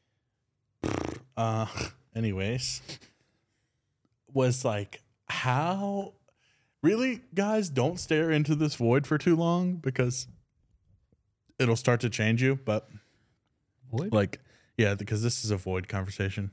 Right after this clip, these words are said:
Speaker 2: Okay.
Speaker 1: It's like how, how important we feel in the, like, in the moment and in our lives, but how really insignificant, like, we are. Because I was playing two K earlier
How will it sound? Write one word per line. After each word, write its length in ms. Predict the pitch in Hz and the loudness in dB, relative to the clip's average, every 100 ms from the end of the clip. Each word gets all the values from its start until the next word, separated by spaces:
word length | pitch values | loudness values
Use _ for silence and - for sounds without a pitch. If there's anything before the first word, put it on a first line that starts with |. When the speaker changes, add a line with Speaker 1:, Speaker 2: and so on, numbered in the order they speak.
| _ _ _ _ - | _ _ _ _ 2
Speaker 2:
Okay. 280 | 131 123 117 | 2 2 -2
Speaker 1:
It's 160 | 117 - | -2 0
like 180 | 110 - | 0 0
how, 760 | - 120 117 117 117 123 135 131 - _ _ _ _ _ _ _ - - _ _ _ _ | 2 4 4 2 2 2 -2 -6 -16 _ _ _ _ _ _ _ -18 -18 _ _ _ _
how 580 | - 127 147 165 156 - _ _ | 0 2 2 0 -2 -4 _ _
important 760 | 123 113 - - 135 139 180 143 | 0 0 -2 2 2 4 0 0
we 160 | 156 | 0
feel 480 | 156 - 135 151 175 | -2 -2 2 2 0
in 180 | 127 110 | 0 0
the, 220 | 104 95 - | 2 -2 -4
like, 240 | 113 104 - | -6 -6 -2
in 200 | 117 117 | 2 4
the 80 | 110 | 4
moment 440 | 107 110 117 110 | 2 0 -2 -2
and 120 | 113 | -4
in 80 | 107 | -2
our 140 | 107 98 | 0 0
lives, 600 | 95 98 104 117 123 110 | 0 -2 -2 -2 -4 -6
but 460 | 117 95 95 - - _ _ _ _ | -6 -4 -6 -10 -18 _ _ _ _
how 680 | - 113 107 110 113 110 - 101 95 | -4 0 2 2 2 0 -2 -10 -8
really 580 | 98 101 110 113 117 120 | -2 2 4 4 4 2
insignificant, 1080 | 113 113 110 117 - 104 101 127 135 143 123 - _ | 0 0 0 -4 -4 -6 -2 -4 0 -2 -4 -16 _
like, 500 | 123 120 - - - _ _ - | -4 -4 -8 -20 -20 _ _ -6
we 260 | 110 123 | 0 2
are. 440 | 127 123 135 151 156 - - - - | 4 2 0 -2 -6 -14 -16 -14 0
Because 320 | 131 131 127 | 2 4 4
I 80 | 131 | 4
was 200 | 123 113 | 2 -2
playing 380 | - 127 120 113 | -2 0 2 2
two 180 | - 156 | 2 0
K 320 | - 95 95 | 0 -2 -2
earlier 580 | 101 104 104 98 107 113 | 0 0 2 0 0 2